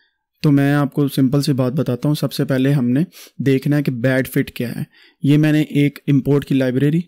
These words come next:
numpy की, मैं सारी आउटपुट्स क्लियर कर देता हूँ ताकि आपको आसानी रहे। सबसे पहले मैंने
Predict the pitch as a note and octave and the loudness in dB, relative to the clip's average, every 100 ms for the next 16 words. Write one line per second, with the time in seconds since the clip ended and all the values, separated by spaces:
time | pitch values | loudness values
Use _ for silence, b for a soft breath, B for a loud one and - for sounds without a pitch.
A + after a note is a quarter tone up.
0 | C#3 C3+ C#3 E3 D#3+ F3+ - _ _ _ | -2 0 2 0 0 -4 -8 _ _ _
1 | _ _ - C3+ C#3 C#3 B2+ C#3 B2+ - | _ _ -4 -2 0 -2 0 0 0 -4
2 | C3+ - - C3 C3+ C#3+ C#3+ D3 D3 B2+ | -6 -6 -4 -2 0 -2 0 -2 -2 -2
3 | C3+ B2+ - C3 C3 B2 C#3 D3+ D#3+ F#3+ | -2 -4 -4 -4 -2 0 2 2 0 -4
4 | _ _ _ _ _ _ _ - b b | _ _ _ _ _ _ _ -20 b b
5 | b b b _ - C#3 D3+ C#3+ C3+ C#3 | b b b _ -8 -4 -2 0 0 2
6 | C3+ C#3 | 2 0